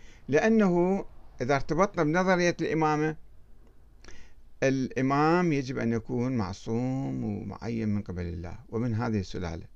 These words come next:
إذن لا يجوز لنا أن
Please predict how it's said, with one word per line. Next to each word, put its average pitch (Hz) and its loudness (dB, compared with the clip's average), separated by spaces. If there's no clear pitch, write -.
إذن 190 4
لا 214 6
يجوز 160 2
لنا 110 2
أن 202 2